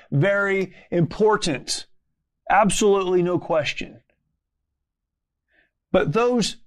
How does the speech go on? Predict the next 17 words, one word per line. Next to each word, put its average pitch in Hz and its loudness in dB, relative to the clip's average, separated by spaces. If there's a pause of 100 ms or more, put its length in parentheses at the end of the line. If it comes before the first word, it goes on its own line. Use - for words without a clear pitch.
things, 180 0
those 202 -2
organizations, 180 -2
those 185 -4
people, 196 -2
those 160 -2
institutions 180 -4 (260)
are 180 2
not 185 -2
what 196 -2
God 185 0
left 170 -4
behind 160 -4 (240)
to 175 -2
reach 175 0
the 165 0
world. 156 -2